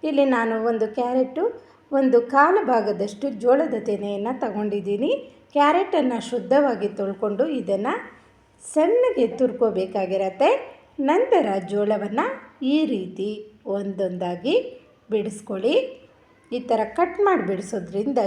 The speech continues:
ಈಸಿಯಾಗಿ ಬಿಡಿಸ್ಕೋಬಹುದು. ನೋಡಿ, ಜೋಳದ ತೆನೆಯನ್ನು ಈ ರೀತಿ ಪೀಸ್ ಮಾಡಿಕೊಂಡು ನಂತರ ಬಿಡಿಸಿ ಈಸಿಯಾಗಿ ಬಂದ್ಬಿಡುತ್ತೆ. ಬನ್ನಿ ಇವಾಗ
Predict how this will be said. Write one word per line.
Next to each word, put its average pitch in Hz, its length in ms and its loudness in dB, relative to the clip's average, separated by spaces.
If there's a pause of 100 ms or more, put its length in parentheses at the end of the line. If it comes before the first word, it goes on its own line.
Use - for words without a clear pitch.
(140)
ಈಸಿಯಾಗಿ 220 600 -2
ಬಿಡಿಸ್ಕೋಬಹುದು. 226 1200 -2 (420)
ನೋಡಿ, 202 520 -4 (380)
ಜೋಳದ 240 380 4 (100)
ತೆನೆಯನ್ನು 202 640 -2
ಈ 226 120 0
ರೀತಿ 202 320 -4
ಪೀಸ್ 247 360 -8
ಮಾಡಿಕೊಂಡು 180 540 -4
ನಂತರ 240 400 -4 (140)
ಬಿಡಿಸಿ 175 340 -8
ಈಸಿಯಾಗಿ 214 960 -4 (400)
ಬಂದ್ಬಿಡುತ್ತೆ. 180 960 -2 (640)
ಬನ್ನಿ 196 460 -2
ಇವಾಗ 190 280 -4